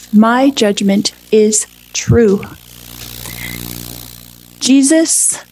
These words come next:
knows me, and Jesus understands me. I mourn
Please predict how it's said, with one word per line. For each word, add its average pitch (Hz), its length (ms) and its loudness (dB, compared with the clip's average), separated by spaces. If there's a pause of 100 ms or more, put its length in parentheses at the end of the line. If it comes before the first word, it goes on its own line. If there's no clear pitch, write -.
knows 233 600 2
me, 220 480 4 (1120)
and 226 180 2
Jesus 269 560 0 (120)
understands 233 960 0
me. 226 460 2 (1300)
I 285 260 2
mourn 254 640 6